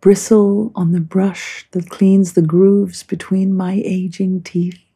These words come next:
This food that I eat, while the price of dairy shoots up here thirty percent in the desert.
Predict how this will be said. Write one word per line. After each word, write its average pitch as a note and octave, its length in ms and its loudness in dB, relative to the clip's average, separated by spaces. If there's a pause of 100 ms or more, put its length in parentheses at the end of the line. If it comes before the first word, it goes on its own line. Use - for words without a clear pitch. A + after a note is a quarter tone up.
(2500)
This A3 260 2
food A#3+ 380 0
that F3+ 160 -2
I E3 200 -2
eat, E3+ 520 -2 (960)
while D#3 180 -2
the D#3+ 80 -4
price F#3 420 0
of D#3 140 2
dairy F3 380 2
shoots - 580 -6
up G3 240 -6
here C#3+ 320 -2
thirty D3+ 480 -4
percent D#3 480 -4
in D3+ 120 -4
the D3+ 60 -2
desert. D#3 640 -6